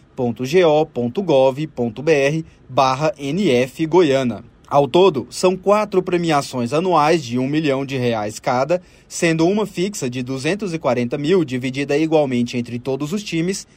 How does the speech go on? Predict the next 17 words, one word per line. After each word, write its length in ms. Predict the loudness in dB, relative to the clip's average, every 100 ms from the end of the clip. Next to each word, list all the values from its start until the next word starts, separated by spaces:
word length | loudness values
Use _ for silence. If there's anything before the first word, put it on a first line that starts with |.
| _ _
e 80 | -2
trezentos 600 | 2 2 2 0 -2 -4
e 40 |
setenta 460 | -2 -2 -2 -2 -2
mil 160 | -4 0
reais, 460 | 4 4 2 -2 _ _ _
divididos 560 | -6 -4 -4 -4 -6 -4
proporcionalmente 1000 | -4 0 -2 0 -2 0 -2 -2 -4 -4
de 100 | -4
acordo 320 | 0 -2 0
com 100 | 0
a 80 | 2
média 400 | 0 0 -2 -4
de 120 | 0
bilhetes 600 | 0 2 0 0 -4 -6
dos 200 | -6 -4
torcedores. 840 | -4 -2 -2 0 -2 -4 -12 -18